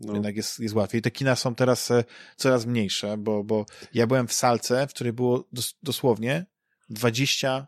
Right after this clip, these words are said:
Speaker 2: foteli. Oczywiście one były wszystkie takie wygodne, wiesz, takie rozkładane, że mogłeś się położyć niemal, ale to była m-, salka na dwadzieścia foteli. Więc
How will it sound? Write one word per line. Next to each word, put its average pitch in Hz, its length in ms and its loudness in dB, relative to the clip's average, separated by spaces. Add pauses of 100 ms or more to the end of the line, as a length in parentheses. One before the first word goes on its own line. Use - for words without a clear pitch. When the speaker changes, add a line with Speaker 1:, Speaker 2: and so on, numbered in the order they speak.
(100)
Speaker 2:
foteli. 107 400 0
Oczywiście 131 360 0
one 127 100 0
były 127 140 0
wszystkie - 260 -6
takie 120 200 -4
wygodne, 117 480 4
wiesz, 98 180 -6
takie - 180 -6
rozkładane, 117 600 0
że 104 80 -6
mogłeś 110 200 -4
się 123 120 -6
położyć 123 480 4
niemal, 113 380 0 (480)
ale 123 120 -2
to 135 100 0
była 131 140 0
m-, 135 300 -4 (160)
salka 139 340 -2
na 139 120 -2
dwadzieścia 131 640 -2 (540)
foteli. 101 500 -2 (760)
Więc 117 340 -4